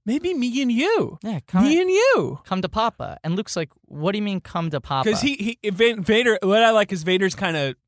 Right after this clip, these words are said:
Speaker 1: just toying. Like, he, I keep
Speaker 2: Yeah.
Speaker 1: saying it, but then he kinda turns it on. They
Speaker 2: Yeah.
Speaker 1: have this, like, crazy fight. Vader, like, throws shit at him.
Speaker 2: Yeah.
Speaker 1: And then they end up on this, like, big, like, walkway in this, like, cavernous room.
Speaker 2: Like, huge, uh,
Speaker 1: Like, wind tunnel
Speaker 2: yeah,
Speaker 1: thing.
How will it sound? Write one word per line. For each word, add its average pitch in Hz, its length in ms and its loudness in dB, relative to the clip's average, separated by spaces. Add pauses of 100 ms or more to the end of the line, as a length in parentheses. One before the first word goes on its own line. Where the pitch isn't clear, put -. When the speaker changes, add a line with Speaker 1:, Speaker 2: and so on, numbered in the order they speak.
Speaker 1:
just 160 260 -6
toying. 151 380 -4
Like, 151 160 -2
he, 247 120 -4 (140)
I 165 80 -2
keep - 220 -12
Speaker 2:
Yeah. 175 60 0
Speaker 1:
saying 135 200 -2
it, 127 100 -8 (220)
but 170 100 -6
then 214 120 2
he 175 80 -4
kinda 151 220 -6
turns 135 320 -6
it 107 100 -8
on. 107 340 -10
They 170 100 -4
Speaker 2:
Yeah. - 60 4
Speaker 1:
have 175 80 2
this, 156 160 -4
like, 139 120 -6
crazy 185 360 0
fight. 151 260 -2
Vader, 147 200 -6
like, 120 200 -14
throws 170 300 0
shit 190 220 0
at 180 120 -2
him. 175 360 0
Speaker 2:
Yeah. 151 160 -4 (340)
Speaker 1:
And 170 160 -2
then 151 120 -6
they 143 140 -2
end 165 140 -2
up 156 160 0
on 143 200 -2
this, 135 200 -8
like, 127 180 -6 (120)
big, 151 420 -2
like, 120 300 -8 (240)
walkway 151 800 -2
in 151 200 -6
this, 131 200 -6
like, 117 160 -10
cavernous 139 720 -4
room. 160 560 -4
Speaker 2:
Like, 151 160 -10
huge, 185 600 -6
uh, 123 460 -2
Speaker 1:
Like, 135 80 -8
wind 170 260 -4
tunnel 143 320 -2
Speaker 2:
yeah, 135 120 -2
Speaker 1:
thing. 104 240 -6